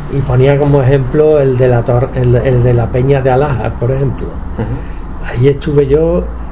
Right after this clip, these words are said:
Speaker 1: y como aficionado a la arqueología, investigué unas cuevas que hay debajo de la ermita de, de Alhajas, y en el, en el borde de una de las cuevas, a, al, eh,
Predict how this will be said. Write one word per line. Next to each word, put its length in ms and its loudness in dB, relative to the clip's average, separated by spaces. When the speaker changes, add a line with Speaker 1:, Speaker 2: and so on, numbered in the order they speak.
Speaker 1:
y 120 0
como 260 0
aficionado 640 0
a 40 4
la 120 2
arqueología, 600 2
investigué 560 2
unas 240 2
cuevas 460 0
que 80 -2
hay 160 4
debajo 360 2
de 100 0
la 100 2
ermita 500 -2
de, 480 0
de 80 0
Alhajas, 380 0
y 200 2
en 160 0
el, 260 2
en 280 2
el 220 2
borde 500 2
de 120 2
una 220 2
de 80 4
las 160 0
cuevas, 560 0
a, 500 -6
al, 200 -4
eh, 140 -4